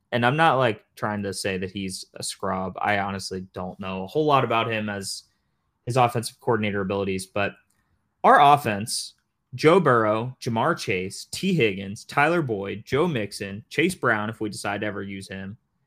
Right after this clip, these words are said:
and more. I just feel like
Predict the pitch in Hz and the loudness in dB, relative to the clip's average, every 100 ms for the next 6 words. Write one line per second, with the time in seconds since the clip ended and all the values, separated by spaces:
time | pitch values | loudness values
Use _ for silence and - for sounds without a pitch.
0 | _ - 165 208 143 147 117 98 101 _ | _ -2 0 2 2 2 2 -2 -8 _
1 | _ _ _ _ _ _ - - 233 277 | _ _ _ _ _ _ -16 -12 -8 -4
2 | - - 170 151 123 - | -4 2 4 4 2 0